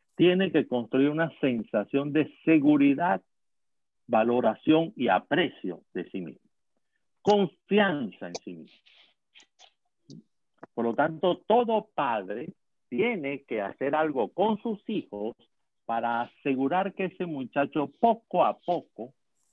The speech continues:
vaya construyendo esa sensación de seguro de sí mismo. Por lo tanto, cuando ya se es adulto, yo estoy en condiciones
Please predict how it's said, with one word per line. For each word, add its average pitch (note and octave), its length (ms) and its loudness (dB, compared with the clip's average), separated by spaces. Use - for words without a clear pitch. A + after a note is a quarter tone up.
vaya B2 520 -4
construyendo E3+ 920 -4
esa B2+ 540 -6
sensación G#2+ 880 -8
de G#2 300 -4
seguro F#2+ 340 -2
de F2+ 100 -6
sí E2+ 120 -10
mismo. D2 200 -14
Por A2 160 4
lo G#2+ 140 6
tanto, F3+ 420 2
cuando G2+ 380 0
ya A2 360 0
se B2+ 220 4
es D3 160 -2
adulto, F3 720 2
yo G#2 200 -2
estoy A3 560 0
en G#3 140 -2
condiciones D3+ 1080 -6